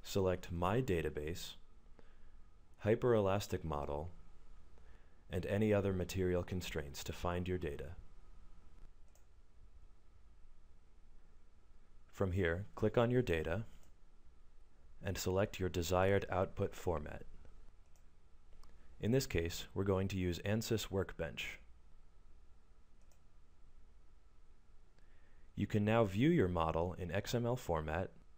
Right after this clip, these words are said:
or download an ansys Ready material card directly to your computer.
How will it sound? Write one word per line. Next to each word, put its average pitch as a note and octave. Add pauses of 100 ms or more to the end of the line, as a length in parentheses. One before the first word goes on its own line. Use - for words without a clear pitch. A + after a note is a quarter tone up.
(120)
or G2
download G#2+
an G2
ansys A2+
Ready G2
material G2
card D#2 (100)
directly F#2
to F#2+
your F2+
computer. F2